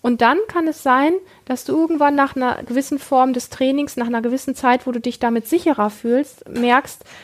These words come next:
dass es auch in der Gegenwart von anderen Menschen, dass du das in dir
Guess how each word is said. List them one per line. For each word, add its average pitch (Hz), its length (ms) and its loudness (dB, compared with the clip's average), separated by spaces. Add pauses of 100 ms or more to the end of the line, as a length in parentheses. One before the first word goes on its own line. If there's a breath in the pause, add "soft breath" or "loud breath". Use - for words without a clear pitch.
(100)
dass 262 180 -2
es 262 100 -8
auch 285 280 2
in 285 100 -2
der 262 100 2
Gegenwart 240 640 0
von 226 160 -10
anderen 220 340 -4
Menschen, 208 460 -4 (160 loud breath)
dass 233 160 -8
du 262 80 -4
das 254 180 -2
in 285 280 2
dir 254 420 2